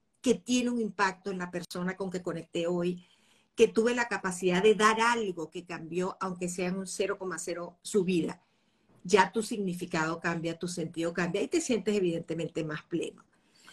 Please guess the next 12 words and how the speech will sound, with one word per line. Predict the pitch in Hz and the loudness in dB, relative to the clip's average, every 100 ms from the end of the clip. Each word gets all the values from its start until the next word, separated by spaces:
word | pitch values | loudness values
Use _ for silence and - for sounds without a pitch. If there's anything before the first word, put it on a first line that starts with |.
| - | -12
La | - 247 247 | 2 6 6
segunda | 269 240 254 294 | 4 2 2 2
tiene | 302 294 | 0 -4
que | 285 254 | -2 0
ver | 262 285 - | 0 -2 -4
con | 277 277 294 254 _ | -2 0 0 -6 _
el | 233 208 | 0 2
bienestar | 202 185 185 214 208 | 0 -4 -4 -2 -4
físico. | 208 - 196 - 156 - - _ _ _ | -4 -8 -8 -8 -12 -12 -14 _ _ _
Y | 220 196 175 - | -2 0 -2 -2
esto | - 180 202 | 0 2 2
también | 233 220 | 2 2